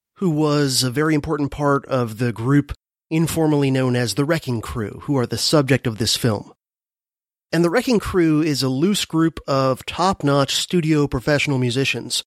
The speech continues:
who played on countless hits in pretty much every genre of popular music in mid-twentieth century America. Now,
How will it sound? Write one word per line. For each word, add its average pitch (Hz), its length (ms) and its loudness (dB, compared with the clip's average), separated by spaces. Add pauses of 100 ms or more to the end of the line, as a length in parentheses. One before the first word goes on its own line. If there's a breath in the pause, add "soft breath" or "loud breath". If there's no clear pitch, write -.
(300)
who 151 140 0
played 156 500 2
on 131 360 0 (380)
countless - 1000 0 (500)
hits - 580 -2 (840)
in 143 260 2
pretty 196 280 -2
much 156 260 2 (100)
every 196 400 0
genre 147 720 -2 (380 soft breath)
of 135 320 0
popular 143 400 -2
music 135 560 0 (500)
in 151 300 2
mid-twentieth 147 600 2
century 135 380 0
America. 117 520 -2 (1120)
Now, 214 280 4